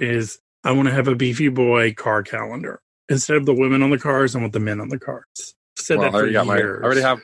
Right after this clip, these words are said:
Speaker 2: I already have my submission ready, so that's good.
Speaker 1: So I was like,
Speaker 2: <laughs>
Speaker 1: "Skip the chick, let's get the beefy boys in the
Speaker 2: Yeah.
Speaker 1: thongs and bikinis and put them on the
Speaker 2: Oh,
Speaker 1: cars."
Speaker 2: we need some,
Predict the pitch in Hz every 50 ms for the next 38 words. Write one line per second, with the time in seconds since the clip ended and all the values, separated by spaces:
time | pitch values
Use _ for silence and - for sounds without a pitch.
0 | - _ - - 143 139 135 131 131 127 131 127 123 - - 104 107 104 - 107
1 | 104 98 98 90 85 87 85 - - 92 90 92 - - - - 82 80 - -
2 | _ _ _ _ - - - - - 427 415 359 349 - - - - 170 156 143
3 | 143 139 139 131 123 - - 131 - - 107 - - 151 143 - - 156 - -
4 | 170 147 135 131 131 - - 156 143 135 135 131 131 - - 139 123 - 151 131
5 | 135 127 113 113 135 113 113 110 107 113 110 107 110 104 104 104 98 - - _
6 | _ _ _ 143 135 131 120 101 98 107 101 113 117 117 110 104 117 113 113 113
7 | 101 - 120 113 110 110 104 107 101 98 120 110 110 110 107 107 - - - 80
8 | - - 107 107 104 92 95 104 107 107 - 113 104